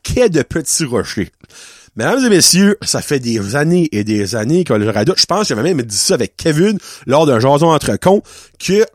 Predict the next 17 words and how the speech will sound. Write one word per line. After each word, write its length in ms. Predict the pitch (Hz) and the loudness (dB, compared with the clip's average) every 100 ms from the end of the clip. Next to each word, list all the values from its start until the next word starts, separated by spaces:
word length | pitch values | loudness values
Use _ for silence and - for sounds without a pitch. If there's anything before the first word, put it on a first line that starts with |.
| - | -4
le 220 | 127 127 | -2 -2
quai 380 | - - 269 262 | -4 -2 2 2
de 100 | 156 | 2
Petit 320 | - 151 165 | 0 0 0
Rocher 380 | 147 - - - | 2 0 -2 -4
est 140 | 127 | -6
tellement 420 | - 180 196 175 113 | -4 -2 0 0 0
mal 640 | 101 120 143 196 240 208 - | 0 0 2 2 2 0 0
utilisé 840 | 185 - 214 165 139 120 147 240 - _ - - _ _ | 0 0 0 -2 -2 0 2 0 -4 _ -20 -20 _ _
pour 460 | - 220 233 226 - _ _ _ - | 0 2 4 2 -2 _ _ _ -4
l'attrait 540 | 117 151 202 - 240 | 0 2 0 -2 -4
touristique 540 | - 196 160 - - 185 | -2 -2 0 0 0 -2
que 40 | |
ça 140 | 156 | -2
peut 100 | 139 | 2
être, 280 | 139 170 185 | 2 2 0
mais 480 | 123 127 147 151 123 | -4 -4 2 2 0